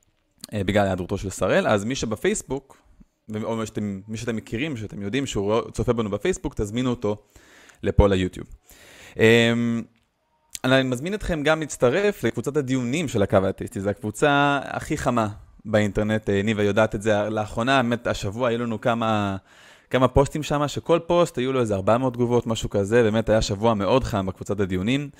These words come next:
אז מי שרוצה לדון בדברים שאנחנו פה ככה מעלים בתוכנית,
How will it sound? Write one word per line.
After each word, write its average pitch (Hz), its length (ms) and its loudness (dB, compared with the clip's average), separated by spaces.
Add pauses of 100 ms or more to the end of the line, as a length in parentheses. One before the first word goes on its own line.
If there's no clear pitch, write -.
(220)
אז 117 120 -2
מי 170 80 -2
שרוצה 190 320 0
לדון 156 500 0
בדברים 101 340 0
שאנחנו 110 460 -4
פה 110 320 4
ככה 95 560 -6 (540)
מעלים 110 300 6
בתוכנית, 151 580 0